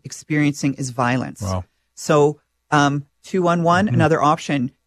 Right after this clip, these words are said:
Speaker 1: The front, front of your SaskTel phone book has
Speaker 2: Right.
Speaker 1: abuse helplines pages with all of the local resources.
Speaker 2: Right. And Kelly, I know the website, the Regina Police Service website, it is g-, great resource, not just for Regina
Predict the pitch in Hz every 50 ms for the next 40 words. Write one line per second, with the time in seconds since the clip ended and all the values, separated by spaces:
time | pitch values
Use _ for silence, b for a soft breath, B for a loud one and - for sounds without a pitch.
0 | _ - 143 156 - - - 165 170 - _ _ - 175 190 - 190 180 185 175
1 | - - - 156 160 156 - - 165 151 - - 160 160 208 262 214 - - -
2 | _ _ - 156 143 139 143 139 - 156 143 151 160 170 170 - 160 170 - -
3 | 208 175 143 139 - _ 147 131 127 120 127 95 117 - - _ _ _ _ _
4 | - 151 - - 160 160 165 165 160 143 139 156 156 143 139 143 139 143 - 151
5 | 143 127 139 135 139 147 139 139 117 - - - 110 - - - - - - 107
6 | 104 107 104 b b b b b - 135 - - 170 170 175 170 151 143 143 139
7 | 147 156 156 143 143 120 120 127 139 139 131 - - 143 117 110 - - 120 123
8 | 120 110 151 147 143 127 - - 139 131 127 - - 135 117 113 101 - 131 135
9 | 139 131 - - 127 110 110 98 B B B B B B _ - 92 82 101 143
10 | 143 131 117 110 120 113 - - - - - - 156 180 220 190 165 165 170 160
11 | 127 156 143 127 - - 147 143 170 202 190 160 135 156 147 - - - - 143
12 | 135 135 131 120 120 110 - - 110 113 117 107 98 90 131 127 139 151 147 127
13 | 117 107 101